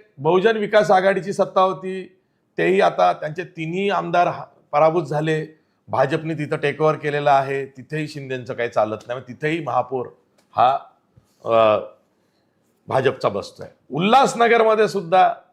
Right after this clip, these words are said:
भाजप आणि शिंदे सेनेमध्ये काटेकी टक्कर चाललेली आहे. भिवंडीमध्ये सुद्धा भाजप एन केन प्रकारे आपला महापौर बसवेल आणि तिथे शिंदे सेनेला मदत करायला लावेल. म्हणजे कुठेच बार्गेनिंगमध्ये भाजप आपल्याला ठेवत नाही.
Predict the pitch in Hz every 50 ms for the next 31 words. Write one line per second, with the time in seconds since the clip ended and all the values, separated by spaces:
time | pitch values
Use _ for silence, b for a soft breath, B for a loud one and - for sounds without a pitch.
0 | _ _ _ - 117 113 127 139 139 143 165 131 131 147 131 117 - - - 127
1 | 143 151 - 147 139 139 139 139 135 - 131 120 123 123 120 120 117 147 170 190
2 | 208 - _ _ _ _ _ 123 123 120 139 117 107 135 - 120 - - 117 107
3 | 95 - 98 87 87 82 85 82 82 - _ _ _ _ _ _ _ _ _ _
4 | _ _ _ _ _ _ _ _ _ _ - 113 135 180 220 233 240 247 254 240
5 | 233 226 233 214 - 208 185 165 165 156 156 - - 151 139 135 151 156 165 185
6 | 185 196 190 180 147 147 165 175 180 165 - 170 170 175 170 156 156 131 139 147
7 | 156 160 156 127 120 - - 165 170 165 156 143 143 139 - 147 139 123 127 117
8 | - 127 143 147 160 156 - _ _ _ _ _ _ _ _ - 107 131 147 156
9 | 156 139 127 - 175 175 139 113 - - _ _ _ _ _ _ _ _ _ _
10 | - - 139 147 151 165 156 165 151 143 147 143 156 143 131 117 123 117 - -
11 | 117 107 104 98 95 90 85 85 85 98 127 143 151 185 180 - - 165 156 -
12 | 214 240 262 214 175 151 160 147 151 160 156 175 175 185 180 175 170 165 151 165
13 | 165 113 123 135 131 147 139 151 131 127 131 127 123 123 120 - 117 113 104 101
14 | - - 95 90 85 95